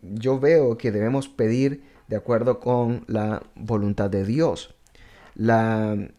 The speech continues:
solicitud de Santiago está abordando en estos versículos el aspecto de la fe.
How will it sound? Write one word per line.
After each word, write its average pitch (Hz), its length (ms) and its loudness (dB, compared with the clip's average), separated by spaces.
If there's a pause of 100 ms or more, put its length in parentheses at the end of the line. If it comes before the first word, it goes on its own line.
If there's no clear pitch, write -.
(120)
solicitud 135 640 -2
de 143 100 4
Santiago 135 800 4
está 117 260 2
abordando 120 840 0 (560)
en 110 200 0
estos 120 220 -2
versículos 113 1080 -2
el 101 280 -4
aspecto 107 380 -6
de 110 80 0
la 101 140 -4
fe. 135 360 -4